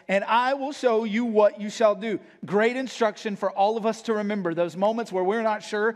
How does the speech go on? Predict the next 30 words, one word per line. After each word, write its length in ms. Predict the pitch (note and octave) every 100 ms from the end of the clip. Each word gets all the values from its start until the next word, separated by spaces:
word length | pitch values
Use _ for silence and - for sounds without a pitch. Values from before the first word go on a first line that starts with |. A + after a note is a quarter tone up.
| - -
and 120 | E3+
we 100 | G#3+
think 240 | A3 G#3
it's 160 | G#3 G3
not 220 | G3+ G#3
gonna 160 | G3+ G3
work 240 | G3 G#3
out, 200 | G#3+ G3+ -
if 160 | - E3+
we'll 120 | G#3
just 200 | F3+ G3
take 220 | A3 G3
the 80 | G3+
steps, 320 | G3+ G#3 F3
God 400 | E3 F#3 F#3 F#3+
will 100 | F#3
show 320 | G3 C4 A#3 F3
us 240 | D#3+ - -
what 240 | F3 F3+ -
we 100 | F3
will 160 | F#3+
do. 320 | G3+ A#3 F3 A#2 - _ _ _ -
Amen? 480 | E3+ F#3 G3+ A#3 C4+ _ _ _ _ _ _ _ _ _ _ _ _ _ _ _ -
"And 160 | D#3
you 100 | E3+
shall 300 | F#3+ G3+ F#3
anoint 460 | F3+ F#3 G#3+ A#3+ G#3+
for 180 | - D#3+
me 380 | D3 D3 E3 -
him 580 | - A3+ F#3 D#3+ F3